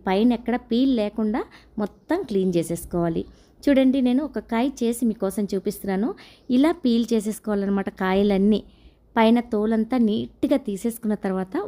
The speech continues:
ఒక అర్ధ గంట సేపు ఫ్యాన్ గాల్లో ఆరనివ్వాలి. చూడండి, ఇప్పుడు ఇదే విధంగా ఈ కాయలన్నీ తీసేసుకోవాలి. తర్వాత ఒక అర్ధ గంట సేపు ఫ్యాన్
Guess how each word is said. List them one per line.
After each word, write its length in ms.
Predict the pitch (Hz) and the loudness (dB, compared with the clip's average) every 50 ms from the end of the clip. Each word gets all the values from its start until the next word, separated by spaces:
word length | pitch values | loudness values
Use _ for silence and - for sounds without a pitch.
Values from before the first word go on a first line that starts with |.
| 240 220 | -4 -6
ఒక 140 | 226 - 233 208 - - - | -2 -2 -2 -2 -2 -2 -4
అర్ధ 260 | 196 180 185 - - 311 | -4 -4 -4 -4 -2 -2
గంట 280 | 311 311 277 240 220 220 208 - | 0 2 0 0 0 -2 -4 -2
సేపు 280 | 214 202 202 - - 339 - - | -4 -4 -4 -4 -6 -8 -8 -6
ఫ్యాన్ 260 | - 220 208 208 220 220 | -4 -2 0 2 0 0
గాల్లో 260 | 196 202 190 196 226 269 - - - | 0 0 -2 -2 -2 -4 -6 -6 -2
ఆరనివ్వాలి. 640 | 190 196 208 226 233 226 202 175 165 175 170 160 180 - - - - _ _ _ _ _ _ - | -2 0 2 2 2 2 0 0 -4 -6 -8 -8 -10 -12 -14 -20 -20 _ _ _ _ _ _ -4
చూడండి, 300 | - 262 247 247 240 233 | -2 0 0 0 0 -2
ఇప్పుడు 180 | 233 - 311 - - _ _ _ _ _ _ _ _ _ _ _ _ - | -2 -6 -8 -10 -12 _ _ _ _ _ _ _ _ _ _ _ _ -4
ఇదే 220 | 220 190 208 214 214 | 0 2 4 4 4
విధంగా 340 | 202 202 190 202 202 240 349 | 4 0 -2 -2 0 0 0
ఈ 100 | 359 285 - - 214 | 0 -2 -2 -4 -4
కాయలన్నీ 640 | 196 202 208 220 214 208 196 190 196 208 240 339 359 - | -2 0 0 0 0 0 0 0 0 2 2 0 0 -2
తీసేసుకోవాలి. 680 | 214 180 156 196 180 185 - - 190 180 180 180 185 - - _ _ _ _ _ _ _ _ _ _ _ _ - | -6 -6 -6 -6 -10 -10 -8 -6 -4 -2 -2 -4 -6 -8 -10 _ _ _ _ _ _ _ _ _ _ _ _ 0
తర్వాత 340 | 226 220 220 226 214 220 254 - - - _ _ - - - - - _ _ _ | 2 2 2 0 0 -2 -4 -6 -6 -8 _ _ -20 -20 -20 -20 -20 _ _ _
ఒక 100 | - 190 - | -8 -4 -2
అర్ధ 240 | 220 190 175 175 247 247 247 | -2 -2 0 0 0 2 2
గంట 200 | 233 226 220 226 196 - | 2 0 0 -2 -4 -4
సేపు 320 | - 208 208 208 - 269 370 - - _ - - - - - - - _ _ _ _ _ _ - | -2 -2 -2 -2 -4 -4 -6 -6 -6 _ -20 -20 -20 -20 -20 -20 -20 _ _ _ _ _ _ 2
ఫ్యాన్ 260 | 233 226 220 233 247 | 4 4 4 4 2